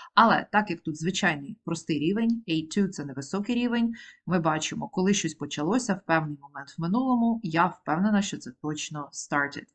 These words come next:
Е, до речі, треба знати, чи це правильне, чи неправильне дієслово, щоб знати, яка саме форма підходить. Правильне дієслово додаємо ed. Далі, отут навіть я трішки задумалась. Чому? Тому що мені подобалось два варіанти. And I used to love it, and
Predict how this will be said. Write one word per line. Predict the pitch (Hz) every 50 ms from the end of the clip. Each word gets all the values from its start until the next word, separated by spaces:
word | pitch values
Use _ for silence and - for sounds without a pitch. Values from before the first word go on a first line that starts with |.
| - - - - - - - -
Е, | - 170 165
до | 165 190
речі, | 208 220 220 202
треба | 202 220 208 202
знати, | 185 170 156 139 135 - -
чи | - - 143
це | - 135
правильне, | - - 180 226 247 233 220 208
чи | - 175
неправильне | 160 151 - - 147 143 139 135 -
дієслово, | - 131 131 - - 220 262 262 240
щоб | - - -
знати, | - 156 160 160 -
яка | 143 139 - 214 233
саме | 226 - 269 262 254 254
форма | - - 151 151 156 151
підходить. | - - - - - 139 127 - - - _
Правильне | - 170 175 160 156 156 160
дієслово | 165 208 226 226 - 349 330 277
додаємо | 196 175 160 160 165 185 185 185 -
ed. | 160 - - 127 - - _ - - - - - - -
Далі, | - 196 196 165 147 - - -
отут | 180 170 - 330 330 311
навіть | 269 247 247 233 202
я | 165 160 165 - _
трішки | - 165 175 170 - - 165
задумалась. | 175 214 220 269 330 349 311 269 254 247 -
Чому? | - - 202 - - - _ -
Тому | 165 170 196
що | 202 - - 180
мені | 180 208 294 370
подобалось | - 277 226 247 214 233 220 220 196
два | 156 147 160 180 156
варіанти. | 151 151 147 - - - - _ - - - _ -
And | 165 165 160 160 - -
I | 143 147 143 180
used | 240 240 - - -
to | 285
love | 285 277 277 269
it, | 277 277 277 277 - -
and | 180 160 139